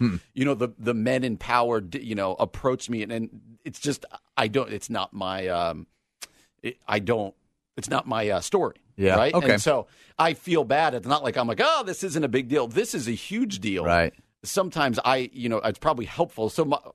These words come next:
Speaker 2: I guess what I'm hoping is that the Southern Baptist Convention is bringing a lot of women to the table
Speaker 1: Yeah.
Speaker 2: to have this conversation. If this is a lot of middle to upper aged men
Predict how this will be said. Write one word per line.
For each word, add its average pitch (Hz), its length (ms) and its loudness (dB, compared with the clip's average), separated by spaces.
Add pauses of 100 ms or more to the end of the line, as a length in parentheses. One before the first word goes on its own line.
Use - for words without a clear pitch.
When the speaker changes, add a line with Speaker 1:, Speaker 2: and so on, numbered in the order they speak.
Speaker 2:
I 110 120 0
guess 185 280 0
what 135 140 2
I'm 110 100 2
hoping 139 380 0
is 110 160 2
that 107 120 -4
the 104 80 -6
Southern 110 260 0
Baptist 113 400 -2
Convention 107 400 -2
is 92 100 -6
bringing 104 300 -2
a 92 160 -6
lot 101 200 0
of 87 120 -8
women 107 320 0
to 101 80 -8
the 85 100 -12
table 104 560 -6
Speaker 1:
Yeah. 82 380 0
Speaker 2:
to 117 100 -2
have 117 340 0
this 95 160 -6
conversation. 87 760 -6
If 82 100 -14
this 175 200 -2
is 127 120 -4
a 123 60 2
lot 117 300 2
of 101 220 -2 (400)
middle 127 380 2
to - 160 -2
upper 120 240 -2
aged 113 340 -6
men 101 460 -2